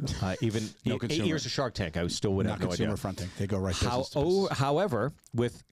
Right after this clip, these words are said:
Speaker 1: coming up on eight months, and I haven't had a single sale, sell or sale.
Speaker 2: Sale.
Speaker 1: I, I, I think he typed in sell as sale, but
Speaker 2: Mm-hmm.
Speaker 1: and I have four more months to go back to law enforcement before my certification expires. Do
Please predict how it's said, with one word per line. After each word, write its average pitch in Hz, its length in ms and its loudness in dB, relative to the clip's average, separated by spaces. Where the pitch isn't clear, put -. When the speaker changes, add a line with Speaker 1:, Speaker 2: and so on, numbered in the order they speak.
Speaker 1:
coming 175 320 2
up - 180 0
on 110 240 2
eight 143 180 0
months, 117 440 0
and 104 100 2
I 107 100 0
haven't 113 300 2
had 107 200 2
a 92 60 2
single 156 640 2
sale, - 960 0
sell 143 560 0
or 107 100 2
sale. 80 420 -2
Speaker 2:
Sale. 95 360 -4
Speaker 1:
I, - 80 -2
I, 101 160 -2
I 95 60 -2
think - 180 -2
he 90 80 -4
typed - 240 -4
in 73 160 -4
sell 78 320 -2
as 90 160 -2
sale, 76 280 -2
but 85 140 -4
Speaker 2:
Mm-hmm. 98 420 -4
Speaker 1:
and 131 80 0
I 135 80 0
have 120 100 0
four 160 320 2
more 143 260 4
months 120 300 0
to - 100 -4
go 92 480 0
back 113 300 -2
to 139 160 2
law 104 180 4
enforcement 98 580 0
before 95 320 0
my 87 120 0
certification - 760 -4
expires. - 640 -2
Do 117 60 -4